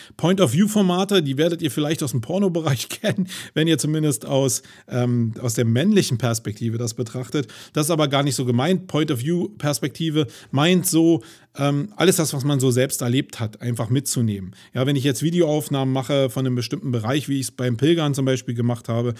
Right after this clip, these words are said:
dann habe ich ja so eine Point-of-View-Perspektive. Ich nehme euch mit, so wie ich die Welt sehe. Und das in die Bildsprache, in die Videosprache umzusetzen, ist sicherlich sinnvoll und auch ein großer Trend. Dann ist im Trend super Nahaufnahmen.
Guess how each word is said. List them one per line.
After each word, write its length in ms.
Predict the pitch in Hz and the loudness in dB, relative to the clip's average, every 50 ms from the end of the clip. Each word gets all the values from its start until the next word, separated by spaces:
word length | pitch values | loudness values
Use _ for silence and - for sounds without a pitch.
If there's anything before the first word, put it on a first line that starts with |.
| - - - - | -10 -18 -18 -4
dann 160 | - - 110 98 | -2 0 0 0
habe 140 | 127 160 | 0 0
ich 80 | 156 - | 0 0
ja 100 | - 135 | 0 2
so 100 | 117 123 | 2 2
eine 140 | 127 127 120 | 2 2 0
Point-of-View-Perspektive. 1400 | 107 - 135 135 151 - 139 120 - - 123 131 170 185 180 - 156 156 151 - - 135 - - 156 147 143 | 0 -2 -2 -4 -2 -2 -4 -6 -4 -2 0 2 2 0 0 0 -4 -4 -4 -4 -6 -8 -6 -6 -4 -2 -2
Ich 100 | 135 113 | 0 0
nehme 200 | 131 147 175 170 | 0 0 0 0
euch 200 | 139 131 110 - | 0 -2 0 2
mit, 240 | 131 156 147 - - - - - - - - _ | 2 2 2 2 -2 -10 -20 -20 -20 -20 -20 _
so 240 | - 135 131 156 160 | -2 4 4 4 4
wie 140 | 160 165 - | 4 2 2
ich 100 | - - | 0 0
die 160 | - 165 147 | 0 0 2
Welt 240 | 131 127 127 127 117 | 4 4 4 2 2
sehe. 320 | 120 120 123 139 156 156 151 - - - - - _ | 2 2 4 4 2 2 -2 -6 -14 -20 -20 -20 _
Und 280 | _ 131 131 127 117 113 | _ -2 0 0 0 0
das 180 | 131 139 - | 0 0 0
in 120 | - 165 135 | 0 -2 -2
die 80 | 127 | -2
Bildsprache, 600 | 120 117 143 160 - - - - 135 127 127 117 | 0 2 0 0 0 -4 -6 -6 -4 -4 -2 -2
in 80 | 127 123 | -2 -2
die 120 | 120 113 | -2 -2
Videosprache 580 | 120 127 131 131 113 - - - 113 113 110 120 | -4 -4 -4 -6 -6 -6 -8 -8 -6 -6 -6 -6
umzusetzen, 580 | 117 113 113 110 117 107 110 110 113 - 120 123 | -6 -6 -6 -6 -6 -6 -8 -8 -8 -8 -8 -6
ist 120 | 113 104 | -4 -4
sicherlich 360 | 120 120 - 147 127 117 110 | -4 -2 -2 -2 -2 -2 -2
sinnvoll 440 | 104 131 139 139 113 - 131 123 123 | 0 0 -2 -2 -2 -2 0 0 0
und 240 | 123 113 113 113 - | 0 0 -2 -4 -4
auch 260 | 110 110 110 110 - | -4 -6 -6 -6 -8
ein 320 | - 117 117 117 110 110 110 - - - - _ _ | -6 -4 -2 -2 -2 -4 -6 -12 -20 -20 -20 _ _
großer 580 | - 120 113 113 113 120 117 - 123 113 110 110 | -6 -2 0 0 0 0 -2 -2 -2 -4 -4 -4
Trend. 420 | - 123 127 127 123 110 98 - - - - - | -6 -4 -2 0 0 0 -2 -4 -10 -18 -12 -2
Dann 240 | - 143 170 190 196 | 0 2 2 2 2
ist 180 | - 190 185 | 0 0 0
im 120 | 202 170 139 | 0 0 0
Trend 280 | - 156 160 165 147 | 0 0 2 2 2
super 280 | 123 170 175 160 147 135 | 0 -2 -2 -2 0 0
Nahaufnahmen. 760 | 135 135 165 202 208 202 196 - 180 180 190 196 196 190 | 2 2 2 2 0 0 0 -2 0 0 0 0 0 0